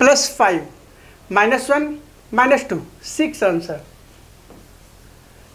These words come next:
फिर है सेवन प्लस टू प्लस टू, अब यहाँ पे आता है टेंथ डिजिट का यूज़। देखो यहाँ पे सेवन प्लस टू, सेवन प्लस टू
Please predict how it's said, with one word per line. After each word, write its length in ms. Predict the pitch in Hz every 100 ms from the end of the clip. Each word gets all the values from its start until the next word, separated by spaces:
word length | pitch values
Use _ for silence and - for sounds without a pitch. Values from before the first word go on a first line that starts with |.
| - 285
फिर 120 | 302
है 60 | 294
सेवन 460 | - 277 285 311 285 - - - _ _ _ _ -
प्लस 320 | 262 277 - - _ -
टू 120 | 277 233 190 151 147 - - - - - - - - _ _ - -
प्लस 320 | 226 262 254 - -
टू, 140 | 202 131 - - - - - - 214
अब 100 | 240
यहाँ 180 | 247
पे 120 | 294 262
आता 220 | 240 277
है 140 | 294
टेंथ 220 | 254 226 185
डिजिट 240 | 185 180
का 100 | 180
यूज़। 200 | 160 151 165
देखो 200 | 190 233
यहाँ 160 | 233 233
पे 80 | 262 - - - - -
सेवन 440 | - 247 202 196 262 - - - -
प्लस 280 | 226 226 - -
टू, 100 | 233 - - -
सेवन 580 | - - 233 220 233 294 311 - - - - - 226
प्लस 260 | 233 233 - -
टू 140 | 277